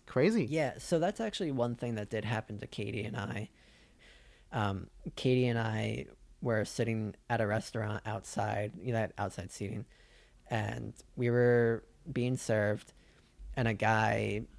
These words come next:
Speaker 2: sat behind Katie, and I didn't think anything of it. And he looked at the menu, looked around, looked at the menu, looked around. Someone came up to him, asked him if he wanted anything. He said no. And then, like, five minutes passed, and he got up and he left.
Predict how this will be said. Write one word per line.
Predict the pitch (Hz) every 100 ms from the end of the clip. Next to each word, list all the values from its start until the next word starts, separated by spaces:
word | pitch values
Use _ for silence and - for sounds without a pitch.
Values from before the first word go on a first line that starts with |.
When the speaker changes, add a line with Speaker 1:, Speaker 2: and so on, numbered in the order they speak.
| - - -
Speaker 2:
sat | - 104 -
behind | 113 101 104
Katie, | - 156 147 - - -
and | -
I | 123
didn't | 151 131 -
think | 104 117
anything | - - 95
of | 95 98
it. | 98 - - - - - - - - - - -
And | 113 101
he | 123
looked | 123 131
at | 113
the | 113
menu, | 110 110 110 107 110 131
looked | 110 - 113
around, | 104 101 104 107 -
looked | 104 -
at |
the | 87
menu, | 98 95 104 101
looked | 101 -
around. | 92 95 -
Someone | - - 95
came | -
up | 160 -
to | 143
him, | 135 131
asked | 113 117 -
him |
if | 113
he | 113
wanted | 110 113
anything. | 110 - 107 220
He |
said | 196 113
no. | 120 202 208 214 - - - - 139
And |
then, | 156 180
like, | 156 -
five | 127 123
minutes | 113 110
passed, | - 110 110 - - -
and | 120
he | 113
got | 95
up | 92
and | 95
he | 95
left. | 69 -